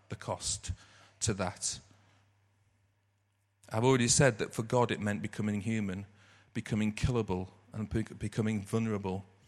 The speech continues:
giving up his rights. For the followers of Jesus today,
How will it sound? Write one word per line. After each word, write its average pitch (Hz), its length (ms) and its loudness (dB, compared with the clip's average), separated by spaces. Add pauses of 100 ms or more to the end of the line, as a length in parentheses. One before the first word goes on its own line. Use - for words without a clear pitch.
(360)
giving 120 300 4
up 120 100 -2
his 110 180 0
rights. - 560 0 (320)
For 147 120 0
the 139 80 2
followers 151 400 6
of 127 80 0
Jesus 135 480 2
today, 131 580 4